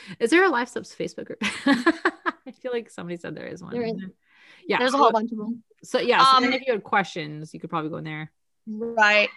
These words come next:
Speaker 2: Well, the re-, and the reason I know that it didn't put my number in it was because she couldn't figure out the website, the sign up part, and I actually went and met her in person, and she just handed me her phone and she was like, "Figure it out for me." And I clicked open and I had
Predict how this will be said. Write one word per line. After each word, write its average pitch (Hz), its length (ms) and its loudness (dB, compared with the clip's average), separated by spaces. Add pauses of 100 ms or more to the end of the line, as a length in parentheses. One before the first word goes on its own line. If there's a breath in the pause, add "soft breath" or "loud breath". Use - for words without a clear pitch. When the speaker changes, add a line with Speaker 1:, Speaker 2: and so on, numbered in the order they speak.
(260 loud breath)
Speaker 2:
Well, 294 340 8
the 269 100 0
re-, 294 160 2
and 277 120 2
the 269 60 0
reason 381 220 0
I 311 100 2
know 247 160 2
that 240 160 -4
it 240 80 2
didn't 233 400 -4
put 233 220 0 (340)
my 214 80 0
number 214 220 0
in 233 80 0
it - 160 -4
was 233 100 -6
because 226 540 -6 (200)
she 254 360 -2
couldn't 254 260 -6
figure 226 560 -6
out 214 260 0
the 226 100 -6
website, 226 520 0
the 220 60 -12
sign 226 220 -2
up 226 100 -2
part, 240 320 2
and 214 120 -2
I 190 240 2 (180)
actually 202 380 0
went 190 200 -2 (260)
and 202 240 -2
met 196 260 0
her 233 300 0 (420)
in 269 180 2
person, 240 460 0
and 220 120 -2
she 214 180 -4
just 208 160 -8
handed 226 260 0
me 220 80 0
her 214 120 0
phone 202 240 0
and 202 100 -6
she 214 120 -4
was 196 100 -6
like, 190 200 0
"Figure 269 340 4
it 233 80 4
out 202 240 4
for 208 220 2
me." 196 280 -2
And 196 440 2
I 202 120 4
clicked 220 240 -6
open 208 220 2
and 208 100 -4
I 226 60 0
had 196 260 4